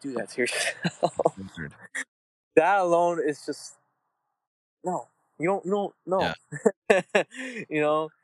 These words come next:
Speaker 1: th-, this event is gonna be hard enough already. You want to control every advantage you can have.
Speaker 2: Yeah.
Speaker 1: You know, and that is just,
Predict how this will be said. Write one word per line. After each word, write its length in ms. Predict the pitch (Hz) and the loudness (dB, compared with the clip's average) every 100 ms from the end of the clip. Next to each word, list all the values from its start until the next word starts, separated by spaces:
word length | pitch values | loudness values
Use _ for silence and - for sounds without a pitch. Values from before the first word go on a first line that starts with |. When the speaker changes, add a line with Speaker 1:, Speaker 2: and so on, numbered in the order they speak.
| _ | _
Speaker 1:
th-, 120 | 160 156 | -4 0
this 220 | 190 - | -2 -2
event 260 | 180 196 185 | 0 0 -2
is 80 | |
gonna 140 | 160 160 | -4 -4
be 60 | |
hard 200 | 156 160 | 2 2
enough 220 | 151 151 143 | 2 -2 0
already. 360 | 143 147 156 139 | 0 0 -4 -10
You 100 | 127 _ _ 135 | -16 _ _ -6
want 320 | 143 147 139 _ - | -2 0 -2 _ -6
to 200 | 139 120 _ _ _ _ _ _ _ _ _ _ _ _ _ _ - | -2 -2 _ _ _ _ _ _ _ _ _ _ _ _ _ _ -8
control 480 | 147 135 - 147 139 | -6 -4 0 2 2
every 240 | 139 135 135 | 2 0 0
advantage 380 | 120 127 123 - | 2 0 0 -6
you 60 | |
can 120 | 131 | -8
have. 300 | 117 117 85 - - _ | 0 0 0 -8 -20 _
Speaker 2:
Yeah. 200 | 87 82 90 _ _ _ _ _ _ | -2 -2 -2 _ _ _ _ _ _
Speaker 1:
You 60 | 127 | -2
know, 180 | 120 117 | 0 2
and 200 | 123 123 | 4 6
that 280 | 135 131 - | 6 4 0
is 160 | 120 | -6
just, 280 | - 120 - | -6 -10 -12